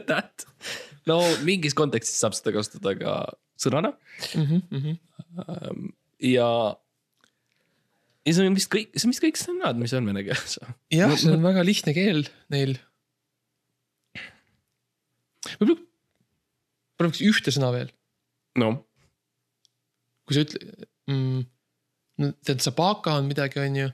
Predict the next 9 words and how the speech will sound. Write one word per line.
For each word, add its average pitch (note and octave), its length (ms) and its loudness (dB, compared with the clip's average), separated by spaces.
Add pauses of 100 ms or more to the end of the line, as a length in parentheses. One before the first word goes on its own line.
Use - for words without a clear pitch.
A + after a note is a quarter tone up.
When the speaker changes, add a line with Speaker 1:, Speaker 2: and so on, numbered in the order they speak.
(1300)
Speaker 1:
Okei. A#2 300 -2 (240)
Speaker 2:
Aga D#3+ 180 0
kui D#3+ 160 4
ütleks, - 360 -2
äh, C3 580 0 (1160)
pa C#3 140 2
v-, B2+ 140 -4 (160)
vremeni, C3+ 560 0 (1300)
äh, C3 300 -2